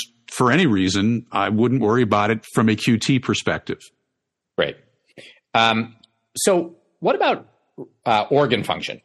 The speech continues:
Speaker 2: Do we need to worry about methadone use in patients with renal insufficiency or hepatic insufficiency?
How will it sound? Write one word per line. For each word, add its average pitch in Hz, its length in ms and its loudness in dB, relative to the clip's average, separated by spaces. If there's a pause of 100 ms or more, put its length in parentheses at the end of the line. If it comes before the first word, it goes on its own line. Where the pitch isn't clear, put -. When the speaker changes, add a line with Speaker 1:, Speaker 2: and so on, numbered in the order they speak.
Speaker 2:
Do 110 80 -4
we 123 100 0
need 165 140 0
to 185 60 -2
worry 147 280 0
about 123 220 0
methadone 120 600 0
use 117 280 -2
in 98 100 -2
patients 107 340 -4
with 92 120 -10
renal 180 280 0
insufficiency 147 640 -4
or 98 100 -2
hepatic 160 480 -4
insufficiency? 143 800 -6